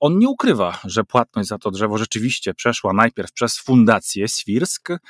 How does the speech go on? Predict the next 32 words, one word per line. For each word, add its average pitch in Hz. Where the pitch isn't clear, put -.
a 104
później 107
przez 98
miasto, 98
ale 240
chodziło 160
o 123
to, 143
że 120
to 165
jest -
pewnego 107
rodzaju, 98
e, 98
jego 101
zdaniem 165
oczywiście, 95
błąd 135
ze 107
strony 117
administracji 104
miasta, 143
e, 120
który, 208
no, 190
po 151
prostu 143
musiał, 113
e, 104
nastąpić, 117
e, 107
tylko 165